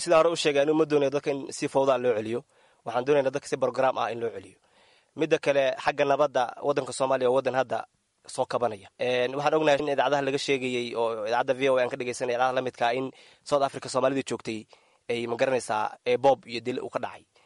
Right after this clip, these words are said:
In Soomaalida meel kastoo joogaan adduunka dhibaato ay haysato. Marka, haddii cid boobayso xoolaha Soomaaliya, dadka Soomaalida ha boobeen baa ma leenahay.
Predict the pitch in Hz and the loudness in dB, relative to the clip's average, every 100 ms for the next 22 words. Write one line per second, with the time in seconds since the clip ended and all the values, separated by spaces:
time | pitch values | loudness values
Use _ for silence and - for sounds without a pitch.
0 | _ _ - 151 156 151 156 156 156 151 | _ _ 0 2 6 6 6 2 0 -4
1 | 139 - 131 131 123 135 131 120 123 127 | -4 -2 0 2 0 -2 -2 -2 0 0
2 | 120 110 101 98 95 _ _ _ - - | 0 -6 -8 -16 -20 _ _ _ -20 -2
3 | 147 170 165 156 - _ _ _ 135 139 | 0 2 2 0 -4 _ _ _ -8 -2
4 | 190 180 175 185 151 - 104 - 147 160 | 0 2 4 4 2 -4 -10 2 4 4
5 | 143 139 147 143 113 - - 156 165 143 | 2 0 2 0 -2 -16 -4 -4 0 2
6 | 147 156 139 147 135 131 120 113 113 113 | 4 4 2 2 2 0 0 -4 -2 -6
7 | - | -8